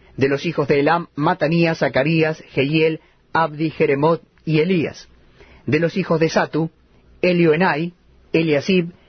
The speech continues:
Matanías, Jeremot, Sabat y Asisa. De los hijos de Bebai, Joanán, Ananías, Sabai y Atlai. De los hijos de Bani, Mesulam, Maluc, Adaías, Jasub, Seal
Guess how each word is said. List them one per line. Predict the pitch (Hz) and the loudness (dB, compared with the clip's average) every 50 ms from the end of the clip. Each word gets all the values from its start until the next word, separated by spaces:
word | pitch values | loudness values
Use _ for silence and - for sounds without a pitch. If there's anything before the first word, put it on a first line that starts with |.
| _ - | _ -2
Matanías, | - 123 151 190 202 - - 165 170 175 175 170 170 170 - | 0 2 4 2 2 0 -2 -2 0 0 2 2 0 0 -2
Jeremot, | - - 175 165 151 147 156 160 165 160 - _ _ _ _ | -4 -2 0 0 0 0 2 0 0 0 -4 _ _ _ _
Sabat | - - 170 147 139 151 147 143 143 _ _ _ _ _ _ - | -6 -2 -2 -2 0 0 -2 -4 -4 _ _ _ _ _ _ -2
y | 160 151 139 | 0 0 2
Asisa. | 135 - 139 123 - - - - - _ _ _ _ - - - - _ - - _ _ _ - | 2 0 -2 -4 -4 -4 -8 -10 -12 _ _ _ _ -20 -20 -20 -20 _ -20 -20 _ _ _ -4
De | 113 135 165 | 0 0 2
los | 180 170 - | 0 0 -2
hijos | 220 190 - 190 170 | -2 -2 0 0 2
de | 160 170 | 2 2
Bebai, | 160 160 156 196 170 147 156 165 - _ _ _ _ _ | 2 2 2 0 0 -2 -2 -6 -8 _ _ _ _ _
Joanán, | - - - 202 185 165 160 185 185 160 160 175 190 196 _ _ _ _ _ _ _ _ - - _ _ _ - | -10 -2 0 2 2 2 2 0 0 0 0 -2 -4 -6 _ _ _ _ _ _ _ _ -20 -20 _ _ _ -2
Ananías, | 170 170 160 151 185 196 180 165 175 185 - - - - - _ _ - - _ _ _ | -2 0 0 2 2 2 2 2 2 0 -4 -8 -18 -20 -20 _ _ -20 -20 _ _ _
Sabai | - - - 175 139 143 170 165 165 175 170 _ _ | -14 -6 -4 -2 -2 0 0 -2 -2 -2 -6 _ _
y | - 160 160 | -4 -2 -2
Atlai. | 151 143 - 151 139 120 98 82 - _ _ _ _ - _ _ - - _ _ _ _ _ | -2 0 0 0 0 0 -2 -4 -10 _ _ _ _ -20 _ _ -20 -20 _ _ _ _ _
De | - 139 143 | -2 0 0
los | 147 147 147 | 0 0 -2
hijos | 175 - - 156 | -2 -2 0 2
de | 147 156 | 2 2
Bani, | 156 175 175 180 196 208 202 | 2 0 -2 -2 -4 -6 -6
Mesulam, | - 160 165 175 175 - 160 156 160 165 170 180 180 180 165 - | -4 -2 0 0 0 0 0 0 2 0 0 -2 -4 -8 -10 -8
Maluc, | 147 147 143 143 143 151 165 170 165 - - - _ - _ _ _ _ - | -4 -2 0 0 2 0 0 -2 -2 -6 -12 -20 _ -20 _ _ _ _ -4
Adaías, | 151 147 135 139 156 170 170 170 180 185 185 - - - _ _ _ _ - - | -2 0 2 2 2 2 2 0 0 0 -2 -8 -14 -20 _ _ _ _ -10 -2
Jasub, | - 151 143 - - 180 175 165 180 202 - _ _ _ _ - | -2 0 0 0 2 0 0 0 -2 -8 -16 _ _ _ _ -18
Seal | - - - 151 147 156 156 165 170 - | -8 -2 0 2 2 2 2 0 -2 -6